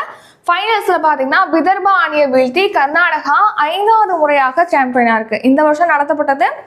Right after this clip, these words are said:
இருபத்தி மூன்றாவது எடிஷன், இருபத்தி மூன்றாவது விஜய் ஹசாரே டிராஃபி போட்டி நடந்திருக்கு. இதுல முப்பத்தி எட்டு அணிகள் பங்கேற்றிருக்கு. இதுல யார் வின் பண்ணிருக்கா? கர்நாடகா வின் பண்ணிருக்காங்க. எங்க நடந்துச்சு? குஜராத்ல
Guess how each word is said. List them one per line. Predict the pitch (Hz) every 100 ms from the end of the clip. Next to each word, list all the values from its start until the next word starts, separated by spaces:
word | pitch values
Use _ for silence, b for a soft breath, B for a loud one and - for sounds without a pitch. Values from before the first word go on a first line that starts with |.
| b b b
இருபத்தி | 320 370 427 403
மூன்றாவது | 349 403 392 427 392 320
எடிஷன், | 277 277 285 262
இருபத்தி | 285 349 349
மூன்றாவது | 339 320 320 311 294 294 381
விஜய் | 311 294 311
ஹசாரே | 294 294 269 262 247
டிராஃபி | 247 247 269
போட்டி | 247 233
நடந்திருக்கு. | 233 226 226 226 359 349
இதுல | 277
முப்பத்தி | 269 320 339
எட்டு | 311 269
அணிகள் | 247 262 247
பங்கேற்றிருக்கு. | 240 233 247 247 240 - 622 - B B B B
இதுல | 349 381 381 370
யார் | 339 339 339
வின் | 330 330
பண்ணிருக்கா? | 320 311 330 415 440
கர்நாடகா | 277 285 277 269 262
வின் | 240 240
பண்ணிருக்காங்க. | 247 240 233 220 214
எங்க | 233 302 349
நடந்துச்சு? | 330 311 320 320 359 415
குஜராத்ல | 320 277 320 311 302